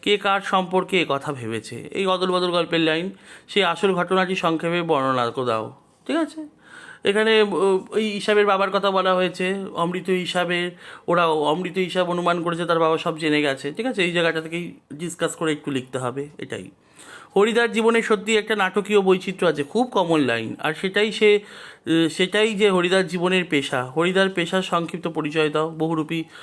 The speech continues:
কীভাবে সে সেজে বেজে হতো, ঠিক আছে? সেই পেশার পরিচয়টা। আর এই পেশা কীভাবে তিনি নাটকীয় বৈচিত্র্য এনেছিল, ও, হরিদার জীবনের নাটকীয় বৈচিত্র্যটা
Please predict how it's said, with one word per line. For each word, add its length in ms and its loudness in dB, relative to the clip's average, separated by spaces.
কীভাবে 280 2
সে 100 -6
সেজে 240 0
বেজে 180 4
হতো, 420 0
ঠিক 120 -4
আছে? 340 -2
সেই 300 -2
পেশার 360 0
পরিচয়টা। 720 -2
আর 260 -2
এই 160 2
পেশা 300 0
কীভাবে 380 2
তিনি 160 -2
নাটকীয় 480 -2
বৈচিত্র্য 460 -4
এনেছিল, 380 -4
ও, 600 -12
হরিদার 320 2
জীবনের 280 -4
নাটকীয় 440 0
বৈচিত্র্যটা 720 -2